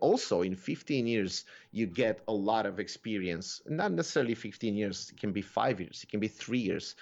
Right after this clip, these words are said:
Y-, if you know yourself really well, you actually, um, know what's working and what's not working for you.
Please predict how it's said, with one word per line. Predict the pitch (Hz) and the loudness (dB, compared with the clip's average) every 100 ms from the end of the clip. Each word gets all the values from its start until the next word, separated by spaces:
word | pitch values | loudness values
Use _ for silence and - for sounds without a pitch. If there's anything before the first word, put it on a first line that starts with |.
| - 101 | -10 -8
Y-, | - - | -4 -2
if | 117 - | 0 2
you | 110 | 2
know | 113 151 | 4 4
yourself | 175 147 - 110 101 | 2 0 2 0 0
really | 113 104 101 | -2 0 2
well, | 120 107 90 - - - - | 4 4 2 -6 -20 -18 0
you | 117 143 | 2 4
actually, | 120 127 - 120 110 - _ _ _ _ _ _ _ 113 | 2 0 -4 -4 -4 -8 _ _ _ _ _ _ _ 2
um, | 107 101 95 - - | 4 2 -4 -12 -10
know | 117 117 123 117 117 - - | -4 2 4 4 2 -4 -4
what's | 107 113 - - - - | 2 2 2 -8 -12 -12
working | 98 113 131 - 123 110 | 0 2 2 -2 -4 -2
and | 104 | -2
what's | 101 - | -4 -4
not | 107 95 - | -4 -4 -2
working | 98 104 - 80 | 0 0 -2 -10
for | - 82 | -6 -6
you. | 78 | -6